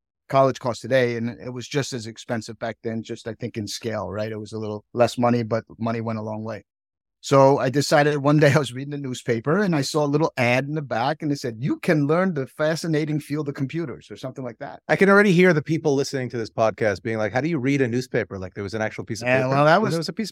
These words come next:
Speaker 1: that was
Speaker 2: paper
Speaker 1: in the
Speaker 2: today.
Speaker 1: day,
Speaker 2: Here's
Speaker 1: right?
Speaker 2: this.
Speaker 1: It's,
Speaker 2: <laughs>
Speaker 1: I teach a course today. I teach a lot of classes. We'll talk about that too. But I always ask my students, "How many people grew up without the internet?" And it's like cricket.
Speaker 2: Let me just get that straight. You hated school and now you teach classes, right? Is
Speaker 1: Yeah,
Speaker 2: that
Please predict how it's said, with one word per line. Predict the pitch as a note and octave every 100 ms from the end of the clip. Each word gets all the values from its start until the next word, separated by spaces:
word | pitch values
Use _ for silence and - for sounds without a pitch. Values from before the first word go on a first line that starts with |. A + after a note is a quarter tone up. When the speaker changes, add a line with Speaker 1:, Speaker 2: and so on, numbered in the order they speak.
| A3
Speaker 1:
that |
was | G3+
Speaker 2:
paper | F#3+
Speaker 1:
in | F#3
the | -
Speaker 2:
today. | F#3+
Speaker 1:
day, |
Speaker 2:
Here's | C#3 B2+
Speaker 1:
right? | D#3
Speaker 2:
this. | F3 D#3+ - _ F#3
Speaker 1:
It's, | C4+ D4 F#4+ F4+ E4+ F4 _ _
Speaker 2:
<laughs> | _ _ D3+
Speaker 1:
I |
teach | C#3+ A3 G#3+
a | E3+
course | - G3 B3 -
today. | C#3 A#2+ A#2+ C3+
I | C#3
teach | - G3+ F3
a |
lot | E3
of | D3
classes. | D3+ C3 A#2+ B2
We'll | B2+
talk | D3 C3 B2
about | A#2+ A#2+
that | A2
too. | D#3+ C3+
But | A#2 A#2 _
I | C#3+
always | D#3+ F3
ask | E3 D3+
my | D3+
students, | D#3+ C#3 _ _
"How | _ G4+
many | -
people | G3+ E3+
grew | F3 F3
up | F3
without | C3+ D3 D3
the | C3
internet?" | D3+ C#3 G#2 - _ _ _ _ _
And | B2+ C3
it's | -
like | C3 -
cricket. | - E3 - _ _ _ _ _ _ -
Speaker 2:
Let | E3
me |
just | D#3+ E3+
get | D3+
that | C#3
straight. | - C#3+ G#2+
You | B2
hated | C3 D#3 D#3+ E3
school | - E3+ D3 B2
and | A#2 B2
now | C3
you | C3+ B2+
teach | D3 -
classes, | C#3 A2+ F#2 -
right? | G#2+ -
Is | B2
Speaker 1:
Yeah, | C3
Speaker 2:
that | C3 B2